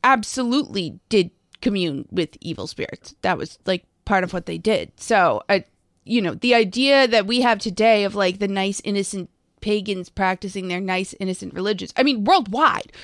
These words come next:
worldwide, they did things like human sacrifice and, and, you know,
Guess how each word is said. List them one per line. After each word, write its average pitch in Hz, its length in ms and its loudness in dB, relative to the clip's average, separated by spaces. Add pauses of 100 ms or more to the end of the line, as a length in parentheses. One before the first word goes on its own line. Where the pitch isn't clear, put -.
(260)
worldwide, 269 540 4
they 254 120 4
did 254 220 -2
things 302 260 2
like 233 160 4
human 269 380 2
sacrifice 185 1040 0
and, 180 420 0 (540)
and, 208 460 2 (280)
you 220 140 0
know, 185 220 0